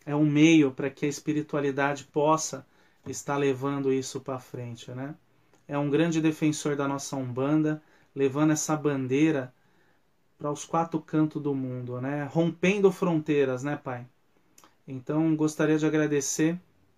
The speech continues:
muito, muito, muito todo esse trabalho que o Senhor tá fazendo dentro da nossa religião. Está virando um marco, né?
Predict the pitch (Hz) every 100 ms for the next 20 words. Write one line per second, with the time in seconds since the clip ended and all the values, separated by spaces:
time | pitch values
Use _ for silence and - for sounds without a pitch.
0 | _ 143 151 190 214 185 180 180 175 165
1 | 156 170 - 160 165 160 156 160 160 143
2 | 139 143 147 - 147 135 139 - 135 127
3 | 135 135 - _ _ _ - 143 156 165
4 | 147 147 143 139 143 135 135 135 127 131
5 | 123 120 _ _ _ - 147 143 147 151
6 | 151 139 143 151 147 - 131 147 156